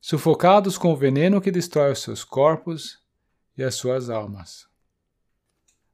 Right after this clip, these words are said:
Você está encaminhado para uma situação dessas? A primeira coisa que você tem que fazer urgente é reconhecer que você cometeu um sério pecado contra Deus. Hum,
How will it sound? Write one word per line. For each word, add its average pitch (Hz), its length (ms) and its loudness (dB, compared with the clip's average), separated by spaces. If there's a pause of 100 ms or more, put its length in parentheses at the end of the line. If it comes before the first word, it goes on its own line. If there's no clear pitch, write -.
Você 165 300 4
está 180 260 4
encaminhado 143 560 4
para 143 140 -2
uma 127 120 0
situação 127 500 -6
dessas? 123 600 -6 (1080)
A - 20 -20
primeira 151 380 4
coisa 160 240 2
que - 60 -10
você 143 60 -10
tem 160 140 0
que - 80 -6
fazer 143 320 0
urgente 175 500 4
é 147 60 2
reconhecer 151 480 -2
que 156 100 -4
você 143 220 -6
cometeu 147 380 -2
um 135 60 -2
sério 175 340 2
pecado 147 440 2
contra 135 300 -4
Deus. 113 540 -10 (1080)
Hum, 185 640 6